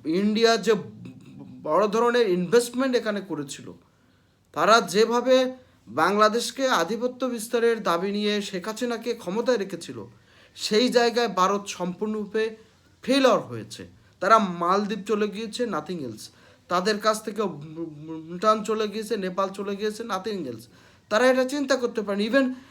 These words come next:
আফগানিস্তানেও তাদের ইনভেস্টমেন্ট ছিল সরাসরি, সেখান থেকে যখন আমেরিকার সৈন্যরা চলে যায় তখন তাদের সেই পরিস্থিতি ছিল না।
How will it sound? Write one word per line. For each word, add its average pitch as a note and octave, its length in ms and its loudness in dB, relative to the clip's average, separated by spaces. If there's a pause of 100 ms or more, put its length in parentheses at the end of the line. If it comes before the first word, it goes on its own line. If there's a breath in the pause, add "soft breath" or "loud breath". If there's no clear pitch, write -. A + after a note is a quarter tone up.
(160 loud breath)
আফগানিস্তানেও A#3+ 800 2
তাদের B3+ 220 2
ইনভেস্টমেন্ট A#3+ 600 0
ছিল A3 140 -6
সরাসরি, G3+ 480 -4
সেখান G3+ 300 -8
থেকে G#3+ 280 -6 (400 loud breath)
যখন F#3+ 280 -4
আমেরিকার A#3 760 4
সৈন্যরা A3+ 440 0
চলে G#3+ 240 -2
যায় G3+ 160 -4
তখন G3+ 280 -8
তাদের G#3 240 -4
সেই C4+ 240 -4
পরিস্থিতি A#3+ 420 -6
ছিল C#4+ 220 -4
না। C3 140 -6